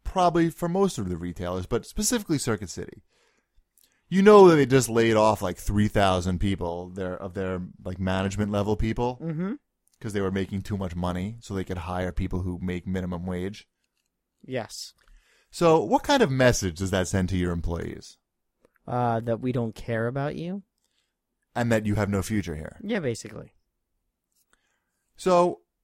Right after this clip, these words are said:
Speaker 1: when you have that type of attitude, and it's public information, and you're an employee of Circuit City, do you really give a shit that you're gonna lose your job if you post the ads early on some website?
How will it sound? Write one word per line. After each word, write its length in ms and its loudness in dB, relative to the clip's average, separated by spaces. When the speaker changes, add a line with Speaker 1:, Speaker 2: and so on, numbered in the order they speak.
Speaker 1:
when 180 2
you 100 2
have 380 -2
that 180 2
type 220 2
of 120 2
attitude, 600 0
and 180 -4
it's 120 -2
public 480 2
information, 760 -4
and 100 -2
you're 180 4
an 60 6
employee 500 2
of 100 0
Circuit 320 -2
City, 420 0
do 120 -14
you 160 0
really 420 2
give 200 2
a 60 2
shit 280 0
that 160 -2
you're 100 0
gonna 140 2
lose 280 2
your 120 0
job 400 2
if 100 -6
you 120 -6
post 340 -2
the 180 -6
ads 280 -2
early 360 -2
on 140 -2
some 220 -4
website? 560 0